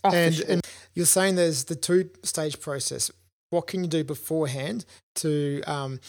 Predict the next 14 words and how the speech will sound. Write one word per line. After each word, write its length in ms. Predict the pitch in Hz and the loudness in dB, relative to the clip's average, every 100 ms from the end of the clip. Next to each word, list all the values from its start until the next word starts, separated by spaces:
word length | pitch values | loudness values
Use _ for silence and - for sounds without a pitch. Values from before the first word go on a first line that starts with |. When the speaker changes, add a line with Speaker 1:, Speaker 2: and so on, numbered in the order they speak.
| - - | -18 -8
Speaker 2:
I 60 | 170 | -4
suppose, 400 | - 165 156 143 | 0 2 0 0
reduce 420 | 156 147 165 160 | -2 2 2 2
the 40 | |
possibility 680 | 151 - 156 160 143 151 139 | -2 -2 0 -2 0 0 0
of 140 | 135 | -4
failing? 480 | - 123 120 120 240 - _ - | -6 -6 -6 -8 -12 -16 _ 0
Speaker 1:
Mm. 220 | 180 196 | 2 2
Speaker 2:
And 100 | 160 | 2
then 120 | 165 | 0
if 120 | 160 | -2
you 60 | 147 | -4
do 260 | 135 165 180 | -2 0 0
fail, 520 | - 131 127 196 | -2 -6 -4 -6